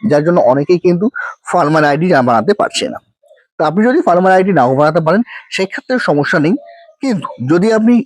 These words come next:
ইকেওয়াইসি না করে থাকেন, তাহলে কিন্তু আপনি টাকা পাবেন না। তো অবশ্যই আপনাকে ইকেওয়াইসিটা কমপ্লিট করতেই হবে। এবার হচ্ছে আপনার যে স্ট্যাটাস,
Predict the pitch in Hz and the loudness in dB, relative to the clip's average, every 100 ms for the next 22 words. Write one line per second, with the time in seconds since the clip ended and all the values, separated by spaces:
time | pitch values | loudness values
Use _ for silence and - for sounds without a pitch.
0 | - 214 220 269 269 240 190 131 104 123 | -2 -2 0 0 0 0 0 0 0 0
1 | 143 160 220 311 - - - 143 175 180 | 0 0 0 -4 -6 -14 -6 -2 0 0
2 | 180 175 196 170 139 165 - - 52 - | 0 0 0 0 -2 -2 -4 -6 -12 -14
3 | _ _ 131 135 165 190 208 190 190 208 | _ _ -4 -2 0 0 0 0 0 0
4 | - 143 160 151 156 165 160 135 135 135 | 0 0 0 0 0 0 0 0 0 -4
5 | - 98 - 156 135 76 - _ _ - | -2 -4 -4 -4 -2 -4 -6 _ _ -20
6 | - - 139 170 208 226 214 220 202 208 | -20 -6 0 0 2 0 0 0 0 0
7 | 208 285 - _ _ 170 170 - - 208 | 0 0 -4 _ _ -4 -2 -2 -4 0
8 | 233 | 2